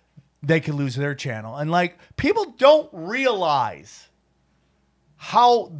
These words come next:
much this affects my life. Like, I, man, I am an internet, like, I, I'm an internet guy. I, like, I'm an internet en-, entertainer,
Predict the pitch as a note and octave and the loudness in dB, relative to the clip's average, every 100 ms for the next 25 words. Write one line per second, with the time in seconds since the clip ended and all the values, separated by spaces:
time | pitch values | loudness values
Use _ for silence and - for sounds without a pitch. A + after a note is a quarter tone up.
0 | C3 F3 F#3 G#3+ - C3+ C#3+ G3 - C#3 | -14 -4 2 2 0 -8 -8 -8 -8 -12
1 | - E3+ D3 - - - _ _ - C#3 | -4 -2 -2 -10 -20 -20 _ _ -8 -6
2 | C#3 C#3 A2 - _ _ _ _ _ _ | -4 -6 -6 -8 _ _ _ _ _ _
3 | _ _ _ _ _ _ D3+ E3 D#3 C3+ | _ _ _ _ _ _ 2 4 4 -2
4 | _ _ _ _ _ _ _ _ _ F#3+ | _ _ _ _ _ _ _ _ _ -6
5 | - _ _ _ - F#3+ B3 G#3+ - F#3+ | -6 _ _ _ -6 -2 0 0 0 2
6 | B3 C4+ A#3 F#3 - G#3+ G#3 - G3+ F#3 | 2 2 -2 -6 -10 -8 -8 -6 -6 -2
7 | F3 F3 E3+ - - _ _ _ _ _ | 0 2 0 -4 -20 _ _ _ _ _
8 | _ _ _ _ _ _ _ - E3+ E3 | _ _ _ _ _ _ _ -12 -10 -10
9 | - E3+ F#3+ - - F#3 A#3 G#3+ G3+ G#3 | -12 -6 -4 -6 -8 -2 -2 -2 -4 -2
10 | G3+ F#3+ F3 - E3 E3 E3+ C3+ - D3+ | -2 -2 -2 -2 -4 -4 -6 -8 -6 -4
11 | G3 F3+ D#3+ D#3 D3+ D#3 - C#3 C3+ C#3+ | -2 -4 -4 -6 -4 -8 -8 -12 -12 -12
12 | C3+ C3 B2 B2 A#2+ G2+ | -12 -12 -14 -18 -18 -20